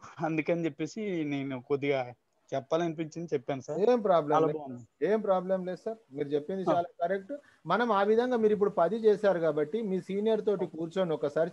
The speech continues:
Speaker 2: చక్రపాణి సార్ తోటి కూర్చొని
Speaker 1: ఎస్ సార్, ఎస్ సార్.
Speaker 2: మీరు డిసెంబర్ వరకే, ఈ ఇయర్
Speaker 1: అవును.
Speaker 2: లోనే మీరు, ఈ ఇయర్ లోనే మీరు క్రౌన్ డైమండ్ దిశగా ప్లాన్ చేయొచ్చు. సార్ తోటి కూర్చొని ఒకసారి ప్లాన్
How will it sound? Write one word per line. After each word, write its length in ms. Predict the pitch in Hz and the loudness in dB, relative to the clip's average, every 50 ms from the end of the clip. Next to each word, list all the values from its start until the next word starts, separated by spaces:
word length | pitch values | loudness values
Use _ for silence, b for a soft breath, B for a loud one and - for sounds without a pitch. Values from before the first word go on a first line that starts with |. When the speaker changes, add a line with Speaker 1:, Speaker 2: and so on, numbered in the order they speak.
| - | -2
Speaker 2:
చక్రపాణి 400 | 160 160 180 180 175 180 175 165 | -2 -2 -2 -2 0 0 -2 -2
సార్ 180 | 147 165 156 139 | 0 -2 -2 0
తోటి 220 | - 151 143 135 | 0 -2 -2 -2
కూర్చొని 560 | - - 135 135 131 - 147 127 120 165 226 - 160 | -4 -6 -6 -6 -4 -2 -2 -2 -2 -2 0 2 2
Speaker 1:
ఎస్ 180 | 160 156 - | 2 2 4
సార్, 220 | - 190 170 165 151 | 6 6 8 8 6
ఎస్ 200 | 151 151 - - | 4 0 0 2
సార్. 120 | 120 - | 4 4
Speaker 2:
మీరు 180 | 220 240 240 240 | 4 6 6 4
డిసెంబర్ 540 | 202 165 190 190 196 254 262 254 247 233 214 | 4 4 2 2 2 2 4 6 6 6 6
వరకే, 400 | 185 165 143 131 - 110 92 - _ _ - | 6 6 6 4 2 -4 -8 -8 _ _ -6
ఈ 140 | 156 202 226 | -2 0 2
ఇయర్ 360 | 233 220 214 220 226 226 220 | 2 4 8 8 8 10 8
Speaker 1:
అవును. 120 | 220 214 | 8 6
Speaker 2:
లోనే 180 | 208 214 233 233 | 4 4 2 0
మీరు, 300 | 208 196 196 214 240 220 - | 2 4 4 4 4 2 -2
ఈ 100 | 165 190 214 220 214 | -2 -2 0 4 4
ఇయర్ 160 | 214 208 196 | 6 4 6
లోనే 260 | 190 185 180 180 196 190 | 4 2 2 2 0 0
మీరు 200 | 175 185 208 220 | 0 0 0 0
క్రౌన్ 320 | - 190 160 160 170 170 | 2 2 2 4 4 4
డైమండ్ 340 | 170 170 165 160 160 151 151 | 2 2 2 2 0 0 0
దిశగా 360 | 131 143 143 - 180 190 214 | -2 -2 -2 -2 0 0 0
ప్లాన్ 380 | 185 - 151 143 147 156 147 147 | 0 0 0 0 0 0 0 2
చేయొచ్చు. 240 | 151 156 156 240 | 2 2 0 -2
సార్ 260 | 226 - 185 160 190 190 | -6 -2 -2 -2 0 2
తోటి 240 | 190 220 208 175 | 2 2 0 0
కూర్చొని 380 | - - 185 208 185 240 240 196 | -2 -6 -6 -4 0 0 0 0
ఒకసారి 340 | 165 - 147 - 165 190 196 | 0 -2 -2 -2 -2 -2 -2
ప్లాన్ 280 | - 190 143 135 131 | 0 0 0 0 -2